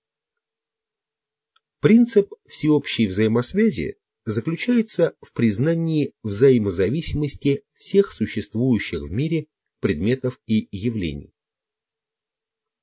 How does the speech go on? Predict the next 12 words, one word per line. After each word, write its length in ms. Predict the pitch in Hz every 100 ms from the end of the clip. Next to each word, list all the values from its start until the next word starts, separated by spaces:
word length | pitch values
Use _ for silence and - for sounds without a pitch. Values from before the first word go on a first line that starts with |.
| _ _ _ _ _ _ _
Принцип 480 | - 104 92 - - - -
развития 840 | 110 107 110 202 - 85 69 - _ _ _ _ _ _ _ _ _ _ _ _ -
заключается 960 | - - 165 - 202 196 - 160 - -
в 80 | -
признании, 720 | 110 95 110 107 98 98 98 -
во-первых, 640 | 110 151 - 82 80 - _ _ _ _ _ -
подвижного 840 | 127 120 131 98 98 92 90 85 _ _
изменяющегося 960 | 120 104 131 127 113 92 - 85 87 95
характера 760 | - 113 107 - - 85 80 - _
существования 1080 | - 127 120 - 113 104 95 90 87 80 _ _ _ _
всех 340 | - 120 -
предметов 600 | - 107 101 95 - 80